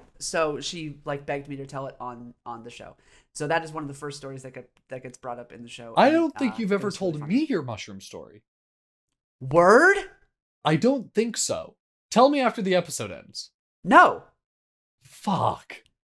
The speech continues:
Speaker 1: You, you'll hear it on the show. You'll hear it on,
Speaker 2: I,
Speaker 1: on
Speaker 2: I
Speaker 1: T T.
Speaker 2: already have to wait for the Trauma Tuesdays episode to come out. I, from the moment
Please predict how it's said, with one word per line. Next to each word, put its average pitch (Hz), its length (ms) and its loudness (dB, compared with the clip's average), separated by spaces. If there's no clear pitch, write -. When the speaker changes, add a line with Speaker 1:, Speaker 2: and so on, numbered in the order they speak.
Speaker 1:
You, 247 300 2
you'll 254 180 4
hear 302 220 0
it 294 80 0
on 262 160 4
the 285 60 -4
show. 226 500 0
You'll 214 120 -2
hear 247 140 2
it 247 60 0
on, 269 100 8
Speaker 2:
I, 320 140 6
Speaker 1:
on 202 240 0
Speaker 2:
I 320 140 8
Speaker 1:
T 311 40 6
T. 269 100 6
Speaker 2:
already 320 440 8
have 262 260 6
to 269 100 0
wait 233 320 0
for 240 100 -4
the 220 180 0
Trauma 220 340 0
Tuesdays 220 400 0
episode 175 360 0
to 160 60 -6
come 165 220 -4
out. 165 220 -4
I, 277 480 6
from 254 300 4
the 226 80 8
moment 233 460 6